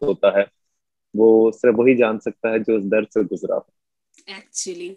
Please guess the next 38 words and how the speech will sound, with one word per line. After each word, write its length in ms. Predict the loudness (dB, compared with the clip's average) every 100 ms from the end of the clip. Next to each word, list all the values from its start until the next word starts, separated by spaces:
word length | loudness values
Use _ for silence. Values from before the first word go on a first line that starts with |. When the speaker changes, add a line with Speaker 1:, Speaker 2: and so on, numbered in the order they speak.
| _ -20 -20 -20 -20 _
Speaker 2:
तो, 100 | -6
अ, 420 | -2 0 0 0
जैसा 340 | 0 0 0 -4
कि 100 | -4
आपने 260 | -2 -2
बताया 440 | -2 -2 -4 -4 -6
कि 100 | -6
आप 160 | -4
लोगों 180 | -6 -2
का 100 | -2
workshop 520 | -2 -4 -4 -4 -4 -8
हुआ 160 | -12 -12
था, 280 | -12 -16 -16 _ -12
तो 60 | -8
training 440 | -4 -2 0 0
session 440 | 0 -2 -2 0 -2
जो 160 | -4
था, 240 | -6 -6 -4
ये 180 | -4 -4
सभी, 640 | -4 -2 0 -2 -6 _ _
अ, 160 | -6 -6
पालमपुर 680 | -2 -2 0 -2 -6 -6 -6
या 140 | -6
कारगिल 440 | -4 -4 -4 -6
के 100 | -8
इलाके 360 | -8 -6 -8 -6
में 100 | -4
ही 180 | -2 -2
हुआ 220 | -2 -4
था 160 | -8 -10
या 160 | -10 -6
कहीं 180 | -2 0
और 220 | 0 0
workshop 360 | -2 -4 -6 -8
आपने 220 | -14 -14
attend 280 | -10 -10 -10
किया 180 | -14 -16
था? 140 | _